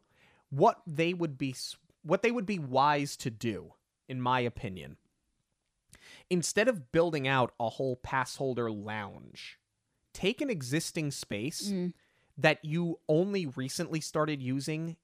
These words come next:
Speaker 1: during festivals, which is the Odyssey. And I think if you turned the Odyssey into a pass holder lounge, they, we know that they,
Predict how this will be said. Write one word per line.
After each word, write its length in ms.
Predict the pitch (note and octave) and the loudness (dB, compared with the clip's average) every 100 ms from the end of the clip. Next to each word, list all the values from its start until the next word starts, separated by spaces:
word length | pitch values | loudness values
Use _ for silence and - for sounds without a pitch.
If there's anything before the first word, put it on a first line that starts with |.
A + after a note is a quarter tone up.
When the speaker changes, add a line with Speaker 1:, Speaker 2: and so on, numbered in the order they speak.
| _ - | _ -8
Speaker 1:
during 320 | C3 C#3 C3 | 0 2 2
festivals, 720 | B2+ A#2 - D#3 F3 F#3+ G3+ - - | -2 -2 -2 -2 0 -2 -4 -12 -2
which 240 | C#3+ - | -2 0
is 140 | C3+ | -4
the 180 | - A2+ - | -4 -6 2
Odyssey. 600 | C#3 G#3 - - G2+ D3 _ _ _ _ _ _ _ _ _ _ _ - | 4 4 0 -6 -8 -10 _ _ _ _ _ _ _ _ _ _ _ 2
And 140 | E3 | 4
I 80 | A3 | 2
think 260 | - B3 | 0 -2
if 140 | F#3+ - | -2 -4
you 80 | G#3 | -6
turned 400 | - A3+ G#3+ D#3 | -4 -4 -2 -2
the 160 | D#3 - | -4 0
Odyssey 640 | C#3+ E3 C#3+ - - D3+ - _ _ _ _ _ - | 4 6 4 -4 -8 -12 -20 _ _ _ _ _ -2
into 320 | D#3 C#3 B2+ | -2 0 -4
a 40 | |
pass 380 | - D3 A#2+ - | -2 0 0 0
holder 320 | A#2+ G#2+ G2+ | -2 -2 -4
lounge, 640 | F#2+ F2+ A1+ A#1+ - - _ _ _ _ _ _ _ _ _ _ _ _ _ | -4 -8 -10 -18 -18 -20 _ _ _ _ _ _ _ _ _ _ _ _ _
they, 220 | D3+ E3 - | 0 0 2
we 160 | E3 | 0
know 220 | F3+ F3+ A3+ | 4 4 4
that 160 | G#3+ | 2
they, 220 | F3 D3+ | 2 0